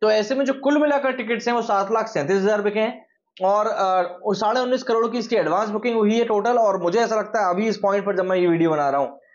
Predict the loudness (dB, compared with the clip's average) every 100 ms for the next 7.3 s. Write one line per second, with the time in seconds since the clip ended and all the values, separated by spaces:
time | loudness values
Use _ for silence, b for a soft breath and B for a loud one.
0 | b b b -16 -6 -4 0 -2 0 -2
1 | 0 0 0 2 0 0 -2 0 0 2
2 | 2 2 2 0 0 -4 -4 -4 -6 -2
3 | 0 0 0 -2 -2 -4 -2 -4 -4 -2
4 | -2 0 0 2 2 0 B B B -6
5 | -2 0 2 0 0 -2 0 -2 -2 -2
6 | -2 0 0 0 -2 -2 -2 -2 -2 -2
7 | -2 -4